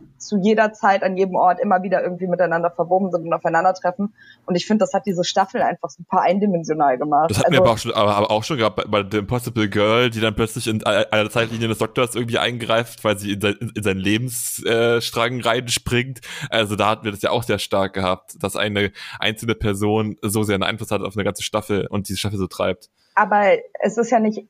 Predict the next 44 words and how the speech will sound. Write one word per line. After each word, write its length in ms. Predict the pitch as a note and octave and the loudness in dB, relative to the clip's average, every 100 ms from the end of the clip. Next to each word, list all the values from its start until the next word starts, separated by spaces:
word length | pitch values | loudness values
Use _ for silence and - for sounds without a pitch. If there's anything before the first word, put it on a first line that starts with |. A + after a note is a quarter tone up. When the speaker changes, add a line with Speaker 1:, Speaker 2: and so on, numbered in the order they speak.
| - | -4
Speaker 1:
die 240 | F#3 A3 | 0 2
einzige 480 | G3 A#3 B3 B3 G3 | 2 2 -2 0 -2
Storyline. 640 | - A3 A3 F#3+ D#3 E3 F3+ | 2 4 4 4 2 4 4
In 60 | |
dieser 180 | F#3+ G3 | 2 2
Staffel 300 | A3 A3+ G#3 | 0 0 0
ist 140 | G3+ | -2
es 100 | G#3+ | -2
halt 220 | G#3+ G3 G#3 | 0 0 -2
gefühlt 380 | G3 - A#3+ A3 | -10 -2 0 0
die 180 | - - | -2 2
einzige 400 | G#3 A#3+ A#3 G3 | 2 2 -2 -2
Storyline, 520 | G#3+ G#3 G#3+ F#3+ F#3+ | 2 4 4 2 2
die 80 | F3+ | -2
überhaupt 320 | F3+ G#3+ A3 | 2 0 0
passiert. 400 | F#3+ - A#3 G#3 | -10 0 0 2
Es 100 | F#3 | 0
gibt 160 | G#3+ G#3+ | -2 2
gar 140 | A3 | 0
keine 320 | A3 G#3+ G#3 | 2 2 2
anderen 460 | G3+ A3+ G#3+ G3+ F3+ | 2 2 2 0 0
Speaker 2:
Es 80 | - | 2
Speaker 1:
Gegner 160 | G3+ | 2
Speaker 2:
wird 100 | A3+ | 2
Gallifrey 440 | - D3+ E3 F3+ C#3 | 2 4 4 4 4
Speaker 1:
in 80 | - | 4
dieser 20 | |
Speaker 2:
wiederentdeckt 560 | B2+ D#3 G3+ G#3+ F3+ | 4 2 4 2 0
Speaker 1:
Staffel 160 | G3 - | 2 4
Speaker 2:
und, 180 | F3 E3+ | 4 4
Speaker 1:
oder 220 | E3+ F#3+ | 4 4
Speaker 2:
und, 180 | B3 - | 4 2
Speaker 1:
so. 60 | |
Speaker 2:
äh, 20 | C3 | -4
es 120 | - | -2
gibt 280 | B2+ A2 - | -4 -4 0
Gallifrey 380 | G#2+ D#3+ C3+ C3 | 2 2 0 0
wiederentdeckt 460 | A#2+ - A2 A2 | 0 0 -2 -2
und 180 | A2+ A2 | -2 -2
der 100 | G2+ | 0
Doktor 460 | A2 - A2 - - | 0 0 0 -2 -10
mu-, 240 | A2 A#2+ A#2+ | 0 0 2
muss 160 | A#2+ | 0
sich 220 | A#2+ A#2 | 0 -6